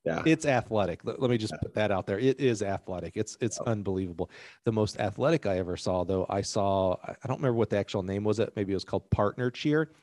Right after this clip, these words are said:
Speaker 2: So it was
Speaker 1: Okay.
Speaker 2: one guy and one girl.
Speaker 1: Yeah.
Speaker 2: A-, a-, and it was, it was un-, uh, like, literally unbelievable. I mean, the guy
Speaker 1: <laughs>
Speaker 2: is throwing her around, and, uh, and she's
Speaker 1: Yeah.
Speaker 2: wrapping around, and tw-,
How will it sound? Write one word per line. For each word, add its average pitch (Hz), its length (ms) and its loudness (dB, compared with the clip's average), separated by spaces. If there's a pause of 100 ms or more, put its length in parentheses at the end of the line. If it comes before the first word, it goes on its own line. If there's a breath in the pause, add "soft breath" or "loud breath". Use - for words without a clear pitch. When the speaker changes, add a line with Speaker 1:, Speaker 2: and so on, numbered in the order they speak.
Speaker 2:
So - 140 -2
it - 40 4
was 90 80 2
Speaker 1:
Okay. 95 120 4
Speaker 2:
one 107 140 -4
guy 107 240 2
and 101 160 2
one 104 160 -2
girl. 107 400 0 (340 soft breath)
Speaker 1:
Yeah. 82 160 2 (580)
Speaker 2:
A-, 143 240 0
a-, - 40 -6 (120)
and 135 160 2
it 190 140 8
was, 117 220 2
it 147 220 2
was 135 140 6
un-, 175 320 2
uh, 135 80 2
like, 127 160 -2
literally 143 440 2
unbelievable. 110 760 -2
I 110 40 -6
mean, 110 160 -2
the 107 60 0
guy 143 280 2
Speaker 1:
<laughs> 120 100 4
Speaker 2:
is 98 100 -4
throwing 160 460 0
her 156 200 0
around, 147 560 0
and, 98 180 -2
uh, 107 180 -6
and 101 420 -6
she's 160 240 -2
Speaker 1:
Yeah. 87 260 4
Speaker 2:
wrapping 147 360 0
around, 139 320 0
and 98 220 -4
tw-, - 200 -8